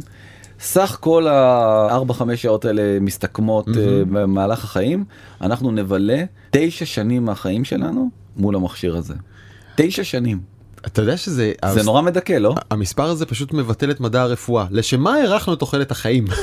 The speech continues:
Speaker 1: כן.
Speaker 2: <laughs> כדי
Speaker 1: זה עוד בלי
Speaker 2: לא,
Speaker 1: הערכה של תוחלת החיים.
Speaker 2: בדיוק, לבזבז אותה על הטלפונים.
Speaker 1: והצד השני של הדבר המדכא הזה, זה שכנראה הדור הצעיר יותר, יהיה לו יותר מתשע שנים, כי הם פשוט מתחילים עם טלפונים הרבה, הרבה יותר,
Speaker 2: קודם.
Speaker 1: הרבה יותר מוקדם.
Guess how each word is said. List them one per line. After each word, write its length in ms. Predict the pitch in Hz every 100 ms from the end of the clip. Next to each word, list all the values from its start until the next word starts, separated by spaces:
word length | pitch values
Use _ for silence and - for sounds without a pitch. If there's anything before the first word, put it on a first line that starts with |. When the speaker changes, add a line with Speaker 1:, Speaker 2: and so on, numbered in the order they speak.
| - - - -
Speaker 1:
כן. 180 | - 175 -
Speaker 2:
<laughs> 160 | 240 -
כדי 180 | 151
Speaker 1:
זה 60 | 170
עוד 100 | 143
בלי 180 | 135 151
Speaker 2:
לא, 60 |
Speaker 1:
הערכה 320 | 160 170 127 117
של 100 | 110
תוחלת 280 | 104 101
החיים. 220 | 101 101 92
Speaker 2:
בדיוק, 160 | 165
לבזבז 380 | 139 131 123 170
אותה 140 | 185
על 80 | 143
הטלפונים. 640 | 120 123 117 135 202 196 127 - -
Speaker 1:
והצד 340 | 92 101 - 131
השני 280 | 135 127 135
של 120 | 131
הדבר 280 | 101 95 107
המדכא 360 | 104 95 127
הזה, 440 | 131 123 101 110 123 131
זה 220 | 82 87
שכנראה 720 | 85 92 90 90 92 110 113 107
הדור 800 | - 80 82 82 82 82 98 113
הצעיר 280 | - 95 117
יותר, 500 | 120 104 98 101 110 - - -
יהיה 140 | 90 95
לו 100 | 104
יותר 260 | 90 113
מתשע 360 | 107 107 107 104
שנים, 340 | 101 104 120
כי 140 | 113 95
הם 60 |
פשוט 220 | 87 110 113
מתחילים 420 | 110 - 90 110
עם 80 | 101
טלפונים 440 | 90 87 101 98
הרבה, 200 | 82 90
הרבה 180 | 90 92
יותר, 120 | 123
Speaker 2:
קודם. 260 | 95 101 90 -
Speaker 1:
הרבה 200 | 85 82
יותר 180 | 90 90
מוקדם. 340 | 82 76 78